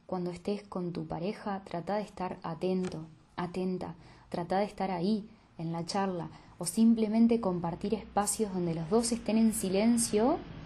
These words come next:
Puede ser caminando, puede ser simplemente respirando, tomando a lo mejor, eh, un té, unos mates, pero estar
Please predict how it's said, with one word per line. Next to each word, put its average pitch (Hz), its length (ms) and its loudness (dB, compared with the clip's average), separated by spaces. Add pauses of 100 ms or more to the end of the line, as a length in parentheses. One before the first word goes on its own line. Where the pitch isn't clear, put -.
(340)
Puede 180 140 4
ser 175 260 -2
caminando, 180 1000 2
puede 165 200 -4
ser 170 400 -4 (400)
simplemente 185 880 -2
respirando, 170 1040 -2 (480)
tomando 185 640 0 (120)
a 160 80 -8
lo 156 100 -8
mejor, 175 500 -4 (420)
eh, 156 260 -10
un 160 220 -4
té, 208 420 0
unos 165 280 -6
mates, 175 520 -6 (140)
pero 170 160 -4
estar 208 560 -2